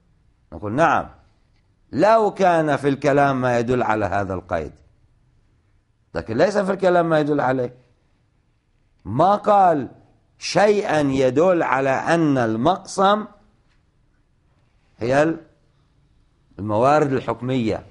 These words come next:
موارد الأحكام الكلية، الوقائع الكلية، ما في.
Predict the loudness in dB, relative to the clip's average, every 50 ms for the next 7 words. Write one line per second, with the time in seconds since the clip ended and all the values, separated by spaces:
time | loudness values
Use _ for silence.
0 | _ _ _ _ _ _ _ _ _ _ -8 -4 -2 0 0 0 0 -2 -4 -6
1 | -8 -10 -8 -6 -4 -4 -4 -6 -8 -8 -8 -4 -4 -4 -2 -2 -4 -6 -6 -8
2 | -8 -6 -6 -4 -2 -2 -2 0 -2 -4 -6 -8 -8 -6 -6 -6 -6 -8 -10 -12
3 | _ _ _ _ -10 -8 -8 -8 -6 -8 -8